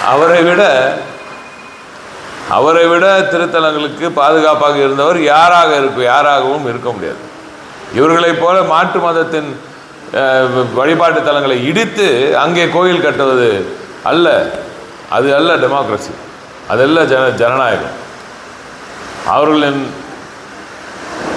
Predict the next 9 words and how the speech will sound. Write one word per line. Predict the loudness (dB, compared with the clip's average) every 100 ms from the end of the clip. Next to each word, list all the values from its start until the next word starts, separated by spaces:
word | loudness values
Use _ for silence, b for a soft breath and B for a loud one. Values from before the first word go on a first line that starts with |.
| -6 -8 -8 -8 -4 0
அரசியலே | 0 2 2 2 2
அதானே, | 2 0 -2 -6 -10 -4
அவங்க | -2 2 2
அரசியலே | 2 0 2 2 2
வெறும் | 2 2 0 0
அந்த | 0 0
அரசியல் | 0 -2 -2 -2
தான். | -4 -8 -18 -20 -20 -20 -20 -20 -18 -16 -16 -16 -14 -10 -2
கடவுளை | 0 2 4 2